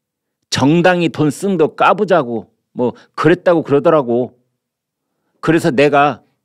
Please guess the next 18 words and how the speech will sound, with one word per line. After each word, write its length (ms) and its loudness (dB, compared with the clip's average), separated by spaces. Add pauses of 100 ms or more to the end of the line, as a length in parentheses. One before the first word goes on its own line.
(960)
"기성이, 380 0
너 340 2 (220)
이제 260 0
그만해. 680 0 (840)
요번에 360 4
하면은 460 -2
진짜로 640 -2 (180)
너네 260 2
형 320 -6 (580)
박영수 640 -2 (1800)
변호사 460 2
회장 420 -2
나올 240 2
때부터 560 0 (200)
그런 300 0
것까지 380 -4
다 200 -8
나오면 440 0